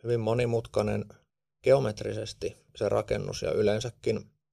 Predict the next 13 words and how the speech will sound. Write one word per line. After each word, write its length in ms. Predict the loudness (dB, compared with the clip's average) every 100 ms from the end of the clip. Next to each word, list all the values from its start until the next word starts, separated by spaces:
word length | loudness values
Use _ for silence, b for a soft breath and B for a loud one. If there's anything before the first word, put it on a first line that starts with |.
| -8
mitä 220 | 0 2
monimutkaisempi 960 | 2 2 2 0 -4 -4 0 2 2 -2 _ _ _ _ _
geometrinen 480 | -4 -4 -4 -6 -4
muoto 440 | -2 -2 0 2 2
on, 180 | 0 -8 _
niin, 240 | -10 -6
niin 120 | -6
sitä 220 | -6 -4 -2
pakollisempaa 840 | 0 2 2 0 -4 -8 -6 -6
se, 120 | -8 -12 _ _ -14
se 100 | -10
mallintaminen 720 | -6 -8 -8 -8 -10 -10 -10
on. 140 | -12